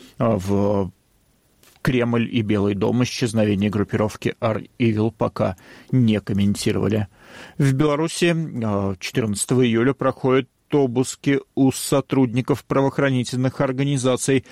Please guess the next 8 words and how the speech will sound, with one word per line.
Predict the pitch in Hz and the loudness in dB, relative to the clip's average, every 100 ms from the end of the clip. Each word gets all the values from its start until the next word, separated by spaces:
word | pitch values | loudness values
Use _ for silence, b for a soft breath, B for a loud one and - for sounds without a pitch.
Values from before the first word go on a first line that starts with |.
| B B B | B B B
А, | 110 113 | 0 0
утром | 107 165 165 175 - 117 | 2 0 0 2 2 2
прошли | 117 107 - 110 | -2 -2 -2 0
обыски | 117 120 123 - - | 2 2 -2 -4 2
у | 131 127 | 2 2
нескольких | 110 107 107 117 - 127 135 | 0 -2 0 0 -2 -2 -2
сотрудников | - 131 131 123 135 127 | -2 0 0 0 0 0
белорусского | 117 131 131 143 - 147 | 2 2 2 -2 0 0